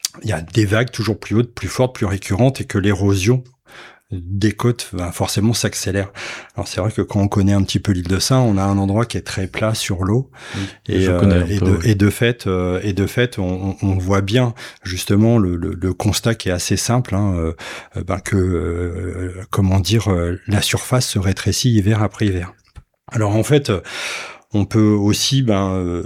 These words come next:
Speaker 1: se con-, se conjugue également aux éléments naturels que l'on connaît, comme les ch-, changements climatiques, mais également la conjoncture économique, hein,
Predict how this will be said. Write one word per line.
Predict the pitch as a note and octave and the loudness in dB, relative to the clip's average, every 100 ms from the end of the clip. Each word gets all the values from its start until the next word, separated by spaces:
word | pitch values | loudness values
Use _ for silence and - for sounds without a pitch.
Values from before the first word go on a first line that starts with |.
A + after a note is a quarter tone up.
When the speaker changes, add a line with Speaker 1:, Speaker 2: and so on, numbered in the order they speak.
| - | -6
Speaker 1:
se | - A2 | -2 -2
con-, | - A#2+ A2+ _ _ _ - | 2 0 0 _ _ _ -10
se | - B2+ | 0 0
conjugue | - B2 G#2 B2 | 4 2 2 2
également | A2 G#2 A2+ A#2+ B2+ | 2 2 4 4 6
aux | A#2 | 4
éléments | F#2+ G#2 A2 A2 | 4 4 6 6
naturels | A2 G#2 - G#2 A#2+ A#2 | 4 2 0 2 2 0
que | - | -2
l'on | F#2 G2 | -2 -2
connaît, | - G2+ A2 A#2+ | 0 2 4 2
comme | G#2 F#2 | 0 0
les | F#2 | 0
ch-, | - G2+ | -2 -2
changements | F#2+ - F2+ F#2+ | -2 -2 -2 -2
climatiques, | - G2+ G2 - D3 | 0 2 2 2 2
mais | A#2 G2 | 2 2
également | G2+ G2+ G#2+ A#2+ | 4 4 4 4
la | F2+ | 0
conjoncture | - G2 F#2+ G2 - G2+ | -2 -2 -2 -4 -2 -2
économique, | G2 G2 F#2 B2+ C#3+ | -2 -2 2 2 0
hein, | - | -4